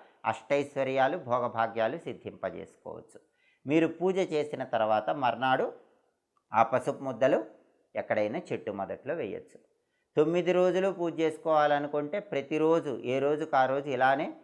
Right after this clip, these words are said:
కొత్త పసుపు ముద్దలు పెట్టుకొని పూజ చేయండి.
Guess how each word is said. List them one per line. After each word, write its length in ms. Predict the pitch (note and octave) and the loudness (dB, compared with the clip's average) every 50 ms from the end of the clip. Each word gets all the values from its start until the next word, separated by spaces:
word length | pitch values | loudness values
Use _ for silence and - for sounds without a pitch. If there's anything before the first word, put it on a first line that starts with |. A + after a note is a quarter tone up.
| _ _ _ _ _ | _ _ _ _ _
కొత్త 260 | - D#3+ - - - | -2 -2 0 0 0
పసుపు 360 | G#3 - D#3+ D3 - C#3+ C3+ C#3+ | 0 0 -2 -4 -4 -6 -10 -8
ముద్దలు 340 | C#3 C3 A#2+ A#2+ B2+ B2 | -8 -6 -4 -2 -2 -2
పెట్టుకొని 440 | A#2 B2 A#2 A#2+ A#2+ - C#3+ D3+ G3 | -2 -2 -4 -4 -4 -4 -4 -6 -6
పూజ 220 | F#3+ - D3 A#2+ - - - F#2+ | -6 -6 -6 -6 -6 -8 -12 -10
చేయండి. 280 | F2+ F2 E2+ E2+ - | -10 -10 -12 -14 -18